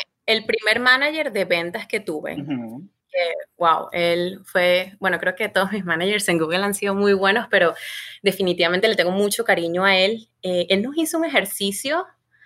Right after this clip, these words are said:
Speaker 1: en algún momento de, donde te daban un papelito, el nombre de una persona, y
Speaker 2: Ujú.
Speaker 1: tenías que escribir como que su superpower y otras cosas. Casualmente, el papelito que le tocó a él era escribir de mí. Éramos once en el equipo.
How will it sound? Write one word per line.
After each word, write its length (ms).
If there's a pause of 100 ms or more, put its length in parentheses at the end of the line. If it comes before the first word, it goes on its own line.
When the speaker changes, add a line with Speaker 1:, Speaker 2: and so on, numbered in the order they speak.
(260)
Speaker 1:
en 120
algún 300
momento 720
de, 560
donde 240
te 100
daban 220
un 80
papelito, 440
el 100
nombre 180
de 40
una 140
persona, 320 (180)
y 60
Speaker 2:
Ujú. 160
Speaker 1:
tenías 240
que 80
escribir 380
como 180
que 80
su 160 (100)
superpower 720
y 100
otras 200
cosas. 440 (600)
Casualmente, 500
el 60
papelito 340
que 60
le 100
tocó 240
a 120
él 300 (180)
era 180
escribir 360
de 100
mí. 300 (160)
Éramos 300
once 260
en 60
el 80
equipo. 400